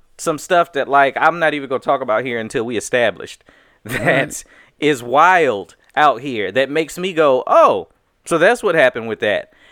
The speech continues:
Speaker 1: And, "Oh, that's how that person got big."
Speaker 2: Well,
Speaker 1: And
Speaker 2: hold
Speaker 1: it's
Speaker 2: on.
Speaker 1: like, it's not some cool shit.
Speaker 2: So you think Ben
Speaker 1: But
Speaker 2: Affleck doesn't get a job ever again if he doesn't give away his residual, his residual incomes from these,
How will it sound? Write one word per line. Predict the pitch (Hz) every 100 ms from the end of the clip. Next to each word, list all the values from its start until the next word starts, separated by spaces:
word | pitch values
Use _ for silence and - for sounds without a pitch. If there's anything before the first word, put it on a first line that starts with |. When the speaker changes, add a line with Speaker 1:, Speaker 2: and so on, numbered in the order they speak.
| -
Speaker 1:
And, | 160 160
"Oh, | 247 285 151 - _ -
that's | 175 -
how | 185
that | 175 165
person | - 156 - 120
got | 120 113 101
big." | 120 87 65 _ _ _ _ _ _ _ _ _ _
Speaker 2:
Well, | - 220
Speaker 1:
And | 170
Speaker 2:
hold | 165
Speaker 1:
it's | 104
Speaker 2:
on. | 160
Speaker 1:
like, | 156 131
it's | 185 180
not | 156 202 -
some | 214 180
cool | - 226 208
shit. | - 233 - -
Speaker 2:
So | -
you | 196 254
think | 254 233 147
Ben | 123 180
Speaker 1:
But | 190 170
Speaker 2:
Affleck | 180 175 180 175 - 123
doesn't | 110 156 160 143
get | 147
a |
job | 127 123 135 135
ever | 120 131 131
again | 120 127 135 -
if | 120
he | 127
doesn't | 123 123 117
give | 117 123
away | 113 117
his | 123 110
residual, | 107 107 117 120 123 -
his | 117 110
residual | 107 123 117
incomes | 117 120 131 120
from | - 117
these, | 110